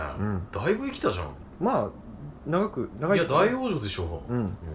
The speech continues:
Speaker 1: で、最後に紹介した映画、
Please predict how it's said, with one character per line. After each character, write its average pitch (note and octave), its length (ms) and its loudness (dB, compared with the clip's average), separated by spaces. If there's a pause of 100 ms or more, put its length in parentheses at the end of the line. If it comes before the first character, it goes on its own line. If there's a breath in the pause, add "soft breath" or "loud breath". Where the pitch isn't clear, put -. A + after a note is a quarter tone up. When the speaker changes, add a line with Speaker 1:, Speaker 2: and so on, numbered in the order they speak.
(1080 loud breath)
Speaker 1:
で、 E3 1900 0
最 G#3 220 2
後 D#3 80 2
に G#2 80 -2
紹 A#2+ 180 0
介 G2+ 140 0
し - 60 -8
た G#2 100 -2
映 G2+ 200 2
画、 F#2+ 160 0